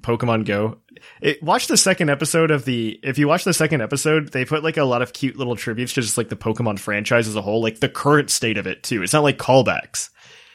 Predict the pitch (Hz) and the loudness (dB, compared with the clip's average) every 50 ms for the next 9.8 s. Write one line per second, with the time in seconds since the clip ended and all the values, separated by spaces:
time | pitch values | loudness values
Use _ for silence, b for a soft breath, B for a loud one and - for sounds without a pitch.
0 | b b b 127 127 143 143 - 147 135 - - 127 - - 139 135 131 117 - | b b b -4 0 0 0 2 0 -2 0 -2 -6 -6 0 0 2 2 2 0
1 | - 123 117 131 - _ b b b b b b 139 139 - 151 143 135 143 135 | -2 -2 -2 -2 -4 _ b b b b b b -2 2 4 4 4 4 2 2
2 | - 170 185 180 - - 135 120 - - - 127 - 156 156 156 156 160 160 170 | 2 4 4 4 4 4 0 0 0 -2 -2 -2 0 2 2 2 4 4 4 4
3 | 170 156 135 120 131 127 127 123 131 123 127 127 120 - - 175 202 190 160 135 | 2 0 -2 0 0 0 2 2 2 2 2 0 -4 -2 0 0 0 0 0 0
4 | 127 117 120 123 120 110 - - 135 139 139 156 151 170 202 196 156 120 110 98 | 0 0 0 -2 -4 -8 -4 -2 -2 0 0 2 2 2 4 4 2 2 0 -4
5 | - - - - b b b b b b b b b 139 143 139 - - 151 175 | -6 -8 -8 -10 b b b b b b b b b 2 2 2 2 2 2 4
6 | 180 156 127 - - - 135 131 131 127 120 113 - 156 147 147 - 127 117 127 | 4 4 2 -2 -6 -2 -2 0 0 0 -2 -2 0 0 0 2 0 -2 -2 2
7 | 135 156 147 127 110 - - - - 127 120 120 117 117 135 143 139 131 131 120 | 2 2 2 2 0 -6 -8 -4 0 0 0 0 0 2 2 4 4 4 2 0
8 | 123 - - 135 131 104 123 117 - 123 117 - 131 120 117 113 110 - - 120 | -2 -2 -2 -2 0 0 -2 0 0 0 -2 0 0 0 0 2 2 2 2 2
9 | 120 120 120 120 117 135 - - 123 120 113 110 110 107 101 104 | 2 2 2 2 0 -2 -2 -2 0 2 2 4 2 2 0 -2